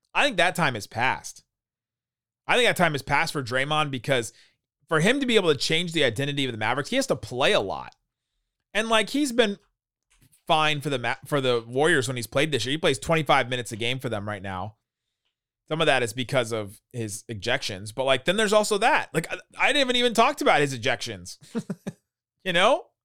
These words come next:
He's been suspended twice this year. I mean, something's going on with him. I mean, you can't convince me that he's just super passionate and that's what happens. Luka's super passionate too. He doesn't hit people.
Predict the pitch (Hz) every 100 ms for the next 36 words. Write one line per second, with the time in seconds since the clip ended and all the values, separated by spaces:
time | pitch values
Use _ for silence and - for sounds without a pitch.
0 | _ _ - - - _ _ - 285 269
1 | 247 - 269 254 180 - 214 302 349 -
2 | 214 - 147 123 147 160 156 302 226 151
3 | 151 135 131 170 139 82 - 110 113 127
4 | 131 131 _ _ _ _ _ - 139 208
5 | 156 135 156 170 135 110 101 110 107 107
6 | 131 107 - - _ _ _ _ _ -
7 | 202 151 110 139 147 - 113 92 123 120
8 | 110 117 131 95 143 220 151 - 156 123
9 | 135 127 113 107 139 156 107 85 156 -
10 | 90 65 98